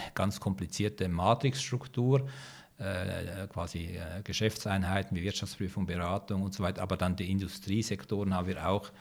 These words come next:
noch separat aufgeteilt, weil ohne Industrieerfahrung, äh, kannst du eigentlich gar nicht beraten oder prüfen wirklich. Also es ist für uns ganz wichtig und deshalb haben wir auch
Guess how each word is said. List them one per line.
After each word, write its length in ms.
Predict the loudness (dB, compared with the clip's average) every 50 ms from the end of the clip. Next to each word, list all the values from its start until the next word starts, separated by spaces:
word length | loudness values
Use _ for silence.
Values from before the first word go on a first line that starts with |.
| -20 -20 -20 -14 -6
noch 160 | -4 -4 -4 -2
separat 540 | -2 -2 -2 -2 -2 0 0 0 -2 -2
aufgeteilt, 680 | -2 -2 -2 -2 0 -2 -2 0 -2 -4 -4 -4 -2 -2
weil 320 | 0 0 0 0 -2 -4 -4 0
ohne 260 | 2 4 6 8 8
Industrieerfahrung, 1080 | 6 6 4 2 0 0 0 0 0 0 0 2 2 2 2 2 2 2 0 -2 -4 -8 -14 -20 -20 -20 -20 _ _ _ -6
äh, 180 | -4 -4 -4 -4
kannst 300 | -2 -2 -2 -2 0 -2
du 60 | -2
eigentlich 220 | 0 -2 -2 -4
gar 200 | -4 -2 -2 -2
nicht 220 | -2 -4 -6 -6 -4
beraten 600 | -2 -2 0 0 0 0 0 0 -2 -4 -2 -2
oder 200 | -4 -2 -2 -2
prüfen 500 | 2 2 4 4 4 4 2 0 -2 -2
wirklich. 520 | -2 -2 -6 -8 -10 -10 -10 -8 -6 -6
Also 140 | -6 -4 -4
es 120 | -6 -6
ist 60 | -4
für 120 | -2 0 0
uns 140 | 2 2 2
ganz 260 | 0 0 0 2 2
wichtig 440 | 2 2 2 2 0 0 0 -2 -12 -16 -20 -18 -18 -20 -18 -12 -8
und 140 | -2 2 4
deshalb 280 | 4 6 6 8 8
haben 180 | 10 10 10 10
wir 140 | 8 8 8
auch 60 | 6